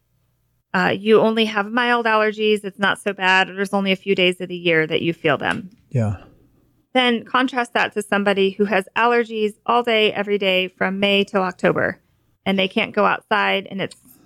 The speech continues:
Speaker 1: you know, severely affecting their life. They're maybe gonna be taking a medication, Zyrtec or some other, you know, medication, or potentially doing a lot of natural things. But they, you know, if they go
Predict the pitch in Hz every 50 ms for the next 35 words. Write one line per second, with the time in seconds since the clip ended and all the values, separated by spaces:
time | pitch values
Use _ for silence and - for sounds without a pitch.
0 | _ _ _ - 190 175 180 - - 208 208 214 214 208 202 196 190 - 185 185
1 | - - 190 185 180 180 180 185 180 185 180 - - 190 180 180 175 180 175 180
2 | 175 180 170 170 165 170 175 - - 175 170 - 175 170 165 160 156 156 - -
3 | 180 160 170 - - 226 220 - - 214 208 196 196 180 - 185 185 185 - 190
4 | 180 - - 170 170 - - 185 180 170 170 165 165 160 160 151 - _ - -
5 | 190 180 170 165 160 170 170 175 170 - 185 180 180 - 196 190 190 - - 254
6 | 233 220 208 208 202 _ _ _ _ _ _ _ _ _ _ _ _ _ _ _
7 | _ - 233 220 254 233 233 - 233 220 214 214 202 202 202 196 196 190 185 190
8 | 190 202 196 202 - - 196 190 - - 233 247 220 185 190 185 - 202 196 -
9 | 202 196 202 196 185 180 185 - - 196 190 185 - 196 196 190 190 185 185 185